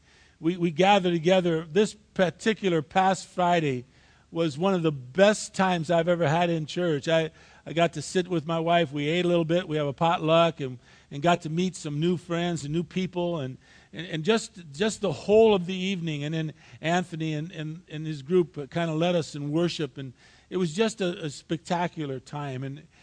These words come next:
I would really encourage you to come if you, if you can. It, it is such a wonderful, wonderful blessing.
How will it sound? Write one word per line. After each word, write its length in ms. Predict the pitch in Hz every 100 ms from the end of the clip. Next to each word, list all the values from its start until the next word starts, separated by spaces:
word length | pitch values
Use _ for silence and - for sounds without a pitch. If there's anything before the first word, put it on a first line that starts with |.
| _
I 80 | 151
would 160 | 165
really 180 | 170 208
encourage 560 | 185 165 - 190 170 143
you 80 | 151
to 80 |
come 280 | 139 175 160
if 140 | 147 -
you, 280 | 139 143 -
if 160 | 131
you 80 | 160
can. 540 | - - 139 113 117 - _ _ -
It, 120 | 151
it 160 | 156
is 180 | 151 143
such 360 | - - 180 -
a 80 | 160
wonderful, 720 | 143 135 170 175 170 - 165
wonderful 500 | 139 156 156 127 151
blessing. 680 | 127 139 143 - 127 127